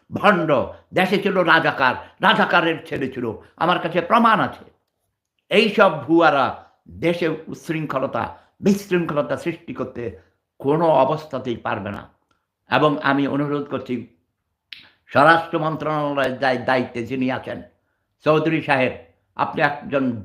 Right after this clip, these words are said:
জেনারেল, কিন্তু আপনার কাজকর্মে আমি কোনো জেনারেলের ভাব দেখি না। আপনি ঠিকঠাক মতো চলেন, নাহলে কিন্তু বিপ্লব করেছে,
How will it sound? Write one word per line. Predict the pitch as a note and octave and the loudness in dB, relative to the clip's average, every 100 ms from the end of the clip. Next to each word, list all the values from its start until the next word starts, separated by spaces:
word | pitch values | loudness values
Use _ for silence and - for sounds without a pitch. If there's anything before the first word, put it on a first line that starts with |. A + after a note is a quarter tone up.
| F2 | -2
জেনারেল, | C#3 C#3+ D3 B2 G2 - _ _ _ _ _ | 2 2 2 0 -4 -10 _ _ _ _ _
কিন্তু | C3+ C3 - | -6 -2 0
আপনার | D3 D3 C#3 | 0 0 -2
কাজকর্মে | C#3 E3 D#3+ - C#3 B2+ B2 G2 - _ | 4 4 4 2 -4 -4 -4 -8 -16 _
আমি | C3+ C#3+ | -6 -4
কোনো | C#3+ C#3 | -4 -6
জেনারেলের | G#2+ D#3 G3 F3+ E3+ D#3 D3+ | -2 2 4 4 2 0 -4
ভাব | A2 B2+ A2 | 0 0 0
দেখি | A#2+ G#2+ | -8 -8
না। | A2 F#2+ - _ _ | -10 -12 -16 _ _
আপনি | - E3+ G3+ | 0 0 2
ঠিকঠাক | G3 G#3 G3+ G#3 G3+ G#3 | 0 2 2 2 2 0
মতো | G3+ | -6
চলেন, | G3 F#3+ G3 A#3 - - _ - | 0 2 4 2 -6 -18 _ 0
নাহলে | D3+ F3+ | 2 4
কিন্তু | F3+ F#3+ E3+ F3 C3+ - _ _ _ _ _ _ _ _ _ - | 0 -2 -2 -2 -2 -8 _ _ _ _ _ _ _ _ _ -4
বিপ্লব | G2 D#3 D#3 E3+ - - | 2 4 6 4 4 2
করেছে, | F3 F3 F3+ C#3+ - | 0 0 -2 -6 -8